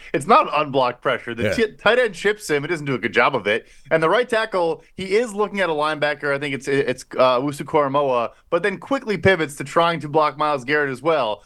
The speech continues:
Speaker 1: But Garrett is so <laughs> fast around the edge that he just beats him to the spot. Like, we know what an unblocked pressure is. Yeah, he's probably had some this year.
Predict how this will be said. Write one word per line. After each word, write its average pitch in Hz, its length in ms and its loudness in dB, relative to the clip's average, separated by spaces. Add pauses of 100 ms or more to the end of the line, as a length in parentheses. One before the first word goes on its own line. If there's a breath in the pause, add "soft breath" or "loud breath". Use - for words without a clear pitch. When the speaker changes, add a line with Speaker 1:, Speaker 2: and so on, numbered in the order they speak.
(120)
Speaker 1:
But 165 160 0
Garrett 190 260 2
is 180 180 -4
so 214 300 0
<laughs> 220 100 -20
fast 208 300 -4
around 196 300 -2
the 180 200 -4
edge 170 540 -2 (240 loud breath)
that 180 100 2
he 185 80 2
just 175 280 -4
beats 190 260 0
him 175 80 -6
to 180 60 -2
the 160 100 -2
spot. 147 400 2
Like, 143 320 -2 (160)
we 180 160 0
know 240 160 2
what 208 160 -2
an 202 80 2
unblocked 180 280 -2
pressure 175 360 -2
is. 175 220 -2
Yeah, 196 160 2
he's 131 100 -4
probably 165 300 0
had 151 180 -2
some 160 160 -4
this 143 220 -4
year. 143 400 2